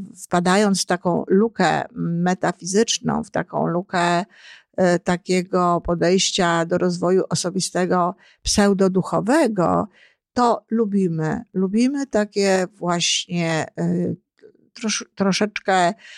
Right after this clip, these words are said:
e, no, science fiction, choć to oczywiście science fiction nie jest, bo, bo,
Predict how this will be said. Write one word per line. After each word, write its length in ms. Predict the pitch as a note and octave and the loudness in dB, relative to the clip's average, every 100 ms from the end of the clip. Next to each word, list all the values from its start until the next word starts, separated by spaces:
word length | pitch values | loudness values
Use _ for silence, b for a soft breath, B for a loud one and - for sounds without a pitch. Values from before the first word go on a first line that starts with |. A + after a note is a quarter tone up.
| B _ | B _
e, 480 | F3+ F3+ F3 E3+ E3 - - | 0 2 2 2 0 -2 -2
no, 180 | F#3 | 0
science 520 | F3 - F#3 F3+ F3 - | 0 0 0 0 -4 -2
fiction, 600 | C4 - - - - - _ _ _ _ | -2 -2 -2 -4 -6 -14 _ _ _ _
choć 240 | F3+ E3+ | -6 -4
to 100 | - | -2
oczywiście 500 | F3+ G3 G3+ F#3+ A3+ | -2 -2 -2 -2 -2
science 320 | A3 E4+ E4 - | 0 0 0 -2
fiction 320 | F4+ - D#4 | -4 -4 -2
nie 220 | G#4+ A#4 | 0 2
jest, 240 | G3+ F#3+ | 2 0
bo, 300 | G#3+ F#3 F3 - | 0 0 0 -2
bo, 480 | G3 F#3 F#3 F3 | -2 -2 0 -2